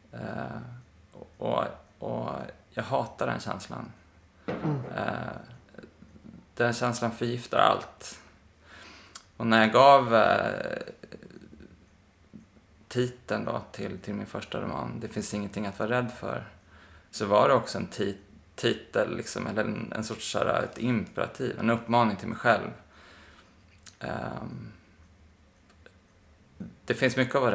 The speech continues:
Speaker 1: rädd för, men också så tror jag verkligen på att det faktiskt, det finns ingenting att vara rädd för. Och jag tror att skrivandet har bidragit till att,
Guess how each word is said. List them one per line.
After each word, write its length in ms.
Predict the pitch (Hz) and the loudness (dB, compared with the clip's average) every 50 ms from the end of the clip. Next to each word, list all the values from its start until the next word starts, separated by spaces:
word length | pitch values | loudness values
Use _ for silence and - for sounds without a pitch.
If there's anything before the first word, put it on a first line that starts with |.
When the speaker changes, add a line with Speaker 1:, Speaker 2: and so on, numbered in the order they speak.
| 82 | 2
Speaker 1:
rädd 120 | - - - | 0 -2 -6
för, 400 | - - - - - - - - - - - _ _ _ | -4 -2 0 0 0 -2 -4 -8 -14 -20 -20 _ _ _
men 140 | - 123 - | -4 -2 -2
också 540 | - 123 123 - - - - - 135 123 117 113 - - - - _ - - - | -2 -2 -4 -6 -6 -6 0 2 4 2 2 2 -4 -12 -20 -20 _ -20 -20 -16
så 140 | - - - | -10 -8 -8
tror 340 | 113 - - - 127 123 143 | -8 -4 -2 -2 0 0 0
jag 60 | 127 | 0
verkligen 300 | 113 - - - - - | 0 -2 -2 -4 -8 -10
på 280 | - - - - - - - - - - - - _ - - - - _ _ | -8 -8 -6 -6 -6 -8 -10 -14 -20 -20 -20 -20 _ -20 -20 -20 -20 _ _
att 340 | - - - - - - - - - - | -16 -16 -14 -14 -14 -14 -14 -16 -20 -20
det 140 | - - | -18 -14
faktiskt, 300 | - - 110 110 - - - - | -6 -4 -4 -2 -2 -6 -8 -8
det 80 | - 117 | -8 -8
finns 380 | - - - 143 165 - - - | -6 -4 -4 -4 -4 -4 -4 -4
ingenting 300 | - - - - - - | -4 -6 -6 -6 -6 -8
att 140 | - - | -6 -6
vara 100 | - - - | -6 -6 -4
rädd 120 | - - - | -6 -8 -8
för. 260 | - - - - - - - - - - - - - - _ _ _ _ _ _ _ _ | -10 -12 -12 -12 -12 -16 -20 -20 -20 -20 -20 -20 -20 -20 _ _ _ _ _ _ _ _
Och 80 | - 117 | -6 -6
jag 80 | 113 - - - - - _ _ - - | -6 -6 -8 -16 -20 -20 _ _ -18 -6
tror 520 | - - 127 123 123 147 165 185 180 - - - - - - _ _ _ _ - - _ _ _ _ _ _ | -2 2 4 4 4 4 2 0 0 -2 -4 -8 -14 -20 -20 _ _ _ _ -20 -20 _ _ _ _ _ _
att 640 | - 127 131 - - - - - - - - - - - _ _ _ - - - - - - - _ _ - - - | 4 4 4 4 0 -8 -14 -12 -10 -10 -10 -10 -14 -20 _ _ _ -20 -20 -20 -20 -20 -20 -20 _ _ -20 -14 -8
skrivandet 840 | - - - - 135 131 123 113 107 104 101 101 101 92 - - - | -6 -6 -2 0 2 4 4 4 4 2 0 0 -2 -4 -6 -4 0
har 280 | 101 98 92 95 - - | 0 2 2 0 -2 -6
bidragit 720 | - - - 110 107 101 101 107 120 123 - - - - | -4 -2 0 0 0 0 0 0 0 0 0 -2 -4 -6
till 380 | - - - - - - - - | -8 -8 -6 -6 -6 -6 -4 -6
att, 420 | - - - - - - - - | -6 -6 -8 -14 -16 -14 -14 -14